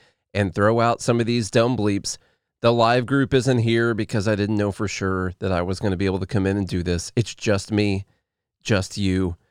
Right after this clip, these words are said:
no live group, no Charlie. That means I will be voting on what the dumbest bleep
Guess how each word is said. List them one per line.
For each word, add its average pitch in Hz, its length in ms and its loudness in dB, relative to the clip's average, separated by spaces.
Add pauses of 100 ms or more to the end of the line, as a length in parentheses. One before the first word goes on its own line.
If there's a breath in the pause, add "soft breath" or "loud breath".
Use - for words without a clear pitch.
(220)
no 101 200 2
live 95 320 0
group, 92 320 -2 (260)
no 104 260 2
Charlie. 95 480 2
That 110 220 2
means 110 460 0
I 101 440 2 (440)
will 104 240 0
be 107 180 0
voting 98 560 0 (320)
on 107 160 0
what 101 160 0
the 98 140 -2
dumbest 98 420 -2
bleep 98 280 -2